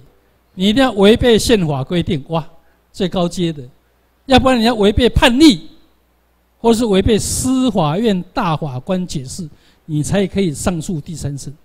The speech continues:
这条件很严啦，很严格啦，哦，你不能滥行上诉，滥行上诉。有的案子，<clears throat> 你，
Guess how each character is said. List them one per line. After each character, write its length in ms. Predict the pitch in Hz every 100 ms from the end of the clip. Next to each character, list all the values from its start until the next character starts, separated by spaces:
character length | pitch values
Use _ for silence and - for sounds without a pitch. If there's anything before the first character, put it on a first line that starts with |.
| _ _ _
这 60 | 262
条 260 | - 220
件 180 | 226 254
很 240 | 180 160
严 320 | 175 147 131 165
啦， 140 | 135 -
很 160 | 156 151
严 220 | 160 190
格 200 | 139 135
啦， 160 | 127 - _ _ _ _ _ _
哦， 240 | 175 160
你 100 | 170
不 140 | 202 233
能 240 | 226 226 - _
滥 400 | 240 262 208 180
行 380 | - 165 156 185
上 260 | - 202 165
诉， 220 | 220 151 - _ _ _ _ _
滥 200 | 190 165
行 180 | 131 127
上 240 | 147 120
诉。 120 | 147 143 _ _ _ _ _ _ _ _ _ _ _ _ _ _ _ _
有 140 | 180 190
的 60 |
案 120 | 240
子， 260 | 190 190 190 -
<clears throat> 1400 | 302 214 135 _ _ _ _ _ _ _ _ _ _
你， 220 | 170 170